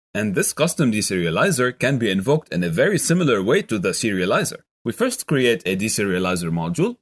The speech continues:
add to it our custom deserializer, and finally register that module to our object mapper. The output of invoking this custom deserializer on the json string we have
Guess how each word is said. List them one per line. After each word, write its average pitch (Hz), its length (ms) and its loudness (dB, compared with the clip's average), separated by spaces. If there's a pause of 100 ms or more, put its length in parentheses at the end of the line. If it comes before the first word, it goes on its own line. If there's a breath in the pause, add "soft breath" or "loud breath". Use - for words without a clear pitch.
(140)
add 107 180 0
to 110 140 -2
it 95 160 -2
our 92 180 -2
custom 208 420 -4
deserializer, 160 840 0
and 139 180 2
finally 131 540 2
register 208 520 0
that 185 200 -2
module 147 460 0
to 151 100 -2
our 113 300 2
object 92 360 -2
mapper. 95 360 -6 (340)
The 104 220 -2
output 143 540 0
of - 180 -2
invoking 113 560 2
this 104 180 -2
custom 120 400 0
deserializer 104 840 0
on 202 200 2
the 226 100 2
json 143 400 0
string 147 300 0
we 92 100 0
have 120 380 -2